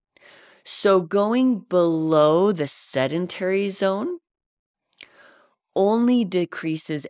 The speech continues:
energy out, but does not decrease energy in. And in this modern world of high calorie dense foods, that can really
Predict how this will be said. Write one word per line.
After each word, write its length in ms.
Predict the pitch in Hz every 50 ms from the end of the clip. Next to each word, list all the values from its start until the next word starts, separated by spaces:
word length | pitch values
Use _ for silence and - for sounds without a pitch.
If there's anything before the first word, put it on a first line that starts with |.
| -
energy 640 | 139 147 147 151 151 147 143 131 - 143 139 - - _
out, 460 | - 143 160 170 175 156 - - - - _ - - -
but 400 | 165 160 - - 165 147 - _
does 540 | 190 180 185 202 220 247 254 247 226 - - -
not 880 | - 151 156 156 156 156 180 226 240 160 80 71 - _ - - - - _ _ _ _ _ _ _ _ _ _ _ _ _ _ _ _ _ _ _ _ _ _ 156
decrease 540 | - 165 156 135 - - - 117 117 - - -
energy 340 | 120 110 107 110 - - - -
in. 260 | - 120 - - - - _ _ _ _ - - - - _ _ -
And 220 | 156 156 151 - -
in 200 | 196 214 226 240
this 220 | 254 247 233 -
modern 560 | 180 170 165 170 170 170 170 165 156 151 147
world 400 | 139 139 135 131 131 135 151 143
of 80 | 117 -
high 640 | - - - - - - - 214 214 214 214 202 185
calorie 520 | - - - - - - 202 190 196 190 180
dense 420 | - 156 151 - - - - -
foods, 540 | - - - 151 147 - - - - - -
that 260 | - 95 92 - -
can 180 | - 151 147 139
really 500 | 131 123 - 73 82 71 - - -